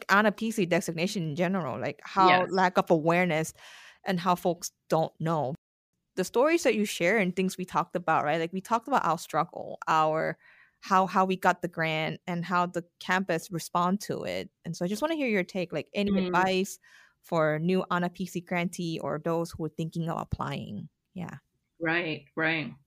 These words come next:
Speaker 2: As you and I just commiserated over, it's a huge amount of work. It,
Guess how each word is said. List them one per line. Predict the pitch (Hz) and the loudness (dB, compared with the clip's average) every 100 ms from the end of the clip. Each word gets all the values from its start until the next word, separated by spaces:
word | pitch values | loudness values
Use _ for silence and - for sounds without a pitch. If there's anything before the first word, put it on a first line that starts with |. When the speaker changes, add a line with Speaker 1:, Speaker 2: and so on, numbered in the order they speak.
| _ _ _ | _ _ _
Speaker 2:
As | 214 214 202 | 8 8 8
you | 208 202 | 4 4
and | 190 | 4
I | 180 175 170 | 4 2 2
just | 165 170 - - | 0 -4 -4 -6
commiserated | 185 196 196 196 170 165 165 160 | 0 2 4 4 4 4 0 0
over, | 175 170 170 170 - - _ _ - | 0 2 4 2 0 -14 _ _ 4
it's | 269 311 294 - - - - | 8 8 6 -2 -6 -6 -6
a | 175 | -4
huge | 180 - - 254 262 254 226 | -4 -2 0 4 6 8 8
amount | 208 190 175 | 6 2 2
of | 160 156 | 0 -2
work. | - - - - _ _ - | -6 -8 -12 -18 _ _ 0
It, | 202 196 190 - | 4 4 2 -2